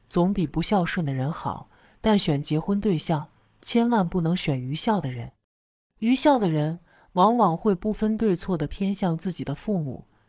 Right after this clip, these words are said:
做这种人的妻子注定会非常累。而这样的家庭就少不了矛盾，男人觉得自己没做错，是妻子不懂事，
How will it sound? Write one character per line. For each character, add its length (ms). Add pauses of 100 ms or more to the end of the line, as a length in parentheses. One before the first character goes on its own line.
做 200
这 180
种 180
人 140
的 80
妻 300
子 240 (340)
注 240
定 220
会 160
非 220
常 280
累。 220 (680)
而 160
这 180
样 160
的 80
家 240
庭 240
就 140
少 280
不 100
了 160
矛 240
盾， 240 (360)
男 200
人 160
觉 160
得 120
自 140
己 140
没 160
做 240
错， 360 (280)
是 180
妻 280
子 120
不 160
懂 220
事， 320